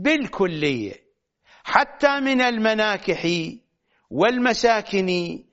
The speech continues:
والمتاجر التي جمهور الأصحاب على تحليلها، بل ادعي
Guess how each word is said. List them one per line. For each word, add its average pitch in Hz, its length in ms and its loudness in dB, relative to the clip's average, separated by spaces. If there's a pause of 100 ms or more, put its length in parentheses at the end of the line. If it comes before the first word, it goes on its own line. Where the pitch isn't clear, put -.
(260)
والمتاجر 202 1300 0 (340)
التي 190 720 0 (220)
جمهور 208 720 2
الأصحاب 220 680 0
على 233 460 2
تحليلها، 208 1040 0 (540)
بل 226 300 2
ادعي 190 1000 0